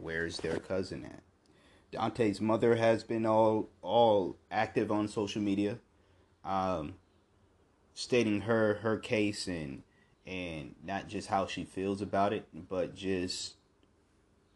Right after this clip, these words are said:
what's given, giving everybody else updates on what has been going on with the situation.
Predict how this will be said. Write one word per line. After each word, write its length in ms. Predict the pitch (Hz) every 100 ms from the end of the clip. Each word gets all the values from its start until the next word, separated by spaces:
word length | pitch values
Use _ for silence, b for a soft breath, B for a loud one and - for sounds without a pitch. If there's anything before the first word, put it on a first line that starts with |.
| b b b b b
what's 300 | 101 123 -
given, 600 | - 113 117 113 113 101 80
giving 300 | 117 104 107
everybody 500 | 101 110 110 104 110
else 220 | 107 -
updates 520 | 117 101 107 104 101
on 280 | 98 90 90
what 260 | 98 98
has 340 | - 107 98 98
been 220 | 98 92
going 320 | 101 101 98
on 420 | 98 98 95 90
with 280 | 90 95 95
the 80 | 85
situation. 840 | - 90 - 85 87 90 - -